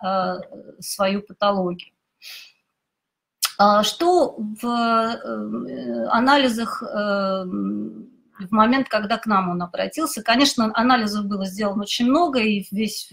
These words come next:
все это выложить, ну, я просто физически не смогла. А, эозинофилы здесь снизились, то есть, видимо, все-таки парази-,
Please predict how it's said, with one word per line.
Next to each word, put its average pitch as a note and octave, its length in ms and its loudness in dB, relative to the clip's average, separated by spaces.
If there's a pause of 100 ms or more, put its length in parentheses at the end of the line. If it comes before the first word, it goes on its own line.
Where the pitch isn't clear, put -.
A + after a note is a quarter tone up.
(100)
все B3 280 -2
это A3 200 -4
выложить, F#3+ 520 -6
ну, F#3+ 240 -6 (160)
я F3+ 120 -2
просто F#3+ 400 -12
физически F#3+ 560 -8
не F#3 120 -4
смогла. A3+ 560 4 (720)
А, G#3+ 280 6 (100)
эозинофилы D4 840 2
здесь G#3 340 -6
снизились, E4+ 580 0
то G#3+ 120 -10
есть, - 180 -10
видимо, G3+ 340 -6
все-таки F#3 760 -6
парази-, F#3+ 300 -10